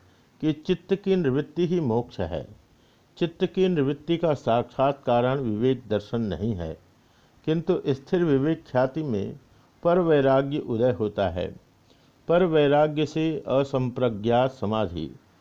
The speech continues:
असंप्रज्ञात समाधि के अधिकत्व के क्रम से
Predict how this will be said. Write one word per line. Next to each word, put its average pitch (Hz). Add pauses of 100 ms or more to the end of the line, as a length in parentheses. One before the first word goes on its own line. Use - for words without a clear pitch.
(240)
असंप्रज्ञात 143
समाधि 135
के 143
अधिकत्व 139
के 117 (380)
क्रम 151
से 95